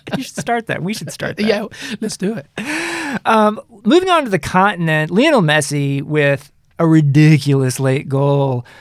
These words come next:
Speaker 1: uh, for Barcelona in an otherwise forgettable game, but at Atletico Madrid, and Diego Simeone continues to not be <laughs> able to beat Barcelona in the league. He never has as Atletico Madrid manager.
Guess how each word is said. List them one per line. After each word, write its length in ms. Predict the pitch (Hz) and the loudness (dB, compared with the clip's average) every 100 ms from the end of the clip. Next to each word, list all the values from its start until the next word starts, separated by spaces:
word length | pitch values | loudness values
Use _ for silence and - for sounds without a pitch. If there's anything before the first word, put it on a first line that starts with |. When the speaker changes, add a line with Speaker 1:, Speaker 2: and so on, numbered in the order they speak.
| - _ _ | -20 _ _
Speaker 1:
uh, 380 | 151 143 - - | 0 0 -2 -2
for 200 | 226 226 | 0 2
Barcelona 1040 | 170 160 - 156 147 147 147 143 139 139 - | 2 0 -2 0 0 2 0 0 0 -4 -4
in 120 | 170 | -2
an 140 | 165 - | -2 2
otherwise 460 | 311 392 190 151 | 4 4 4 2
forgettable 540 | - 139 147 175 151 135 | -2 -2 0 0 -2 -4
game, 600 | 127 139 175 139 131 117 | -4 -2 0 -2 -4 -6
but 180 | - 143 | -2 -2
at 240 | 143 156 - | 0 -4 -4
Atletico 560 | 143 143 147 143 139 | -2 0 -2 -2 -4
Madrid, 600 | 135 135 135 151 175 151 | -4 -6 -4 -2 0 0
and 200 | 131 123 | 0 -4
Diego 240 | 123 165 196 | -2 -2 -4
Simeone 460 | - 139 143 147 | -2 -2 0 -2
continues 840 | 135 127 - 139 165 170 151 135 - | -2 -6 -6 -8 -2 2 2 0 -6
to 160 | - | -6
not 320 | 139 131 143 156 | -2 -2 -4 -4
be 160 | 147 | 2
<laughs> 60 | 147 | 2
able 180 | 147 131 | 2 0
to 100 | 131 | -2
beat 280 | 147 147 | -2 -2
Barcelona 760 | 147 143 147 147 143 139 143 131 | -2 -2 -2 -2 0 2 2 0
in 340 | - 156 160 | -2 0 2
the 100 | 151 | 2
league. 340 | 135 143 139 131 | 0 0 -2 -2
He 180 | 131 143 | -4 -2
never 680 | 139 135 135 139 147 143 - | 0 0 -2 -4 -6 -6 -14
has 500 | - 143 131 123 127 | -8 -6 -4 -6 -8
as 140 | 143 | -10
Atletico 400 | 147 131 131 131 | -8 -8 -6 -6
Madrid 320 | 143 143 143 | -6 -6 -6
manager. 580 | 143 131 135 123 135 120 | -4 -6 -6 -6 -6 -8